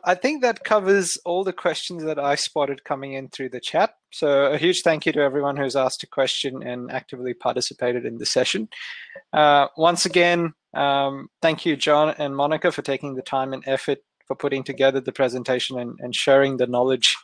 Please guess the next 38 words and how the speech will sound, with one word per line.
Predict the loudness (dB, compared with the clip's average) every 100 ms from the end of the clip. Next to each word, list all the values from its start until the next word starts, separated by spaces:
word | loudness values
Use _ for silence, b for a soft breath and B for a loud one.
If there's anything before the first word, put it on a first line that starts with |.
| B B B -6
uh, | -2 0 2 2
with | 2 2
the | 0
community, | -2 -2 0 2 0 -2
which | -4 -2
is | 0 2
obviously | 2 0 -4 -6
growing, | 2 4 4 2 -2 B B B B _
uh, | 2 4 4
every | 2 4 4
day. | 6 4 2 _ _ _ _ -2 2
Um, | 6 6 4 2 -8 -16 _ _ -2
as | 2 4
I | 4
mentioned | 2 0 2
earlier, | 6 6 8 6 4
the | 0
slides | 4 6 6 2
and | -6
recording | -6 -2 2 2 0 -6 _ _ _
will | -6 -4
be | -4 -4
posted | -2 -4 -4 -2
on | -2 -2
the | -6
Meetup | 0 0 0
page, | 2 0 0 -8 -12 _ -12
uh, | -12 -6
and | -4 -2
any | -2 0 0
links | 0 0 -4 -4
to | -4
code | 2 4 4
will | 0 -2
also | -2 -6
be | -8
posted | -4 -4 -4
up | -6